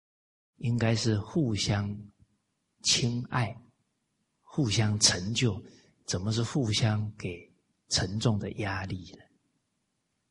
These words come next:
啊，哦，所以人要时时脑子冷静啊，不要随波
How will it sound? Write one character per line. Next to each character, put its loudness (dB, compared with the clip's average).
啊， -
哦， -12
所 0
以 2
人 2
要 2
时 4
时 2
脑 2
子 0
冷 -4
静 6
啊， -10
不 -2
要 4
随 2
波 -6